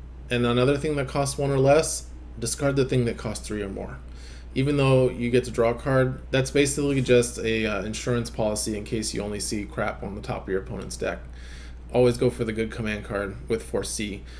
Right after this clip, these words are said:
Again, another nice, and this costs zero points, so it should be pretty easy to fit into a list. Uh, really good command card control with Thrawn. And again, plays into his theme of playing the long game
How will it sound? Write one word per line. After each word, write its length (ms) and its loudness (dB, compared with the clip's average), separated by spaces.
Again, 220 4
another 320 6
nice, 500 4
and 240 -2
this 200 2
costs 240 2
zero 320 6
points, 440 0
so 420 4
it 140 -2
should 160 -4
be 100 -2
pretty 220 2
easy 280 2
to 80 4
fit 280 2
into 320 2
a 20 6
list. 460 4
Uh, 340 6
really 220 2
good 180 4
command 340 -2
card 180 -4
control 320 -4
with 180 -6
Thrawn. 420 -6
And 80 -6
again, 360 0
plays 260 4
into 160 -2
his 320 -2
theme 320 -4
of 180 -6
playing 280 -4
the 80 -4
long 260 -4
game 380 -4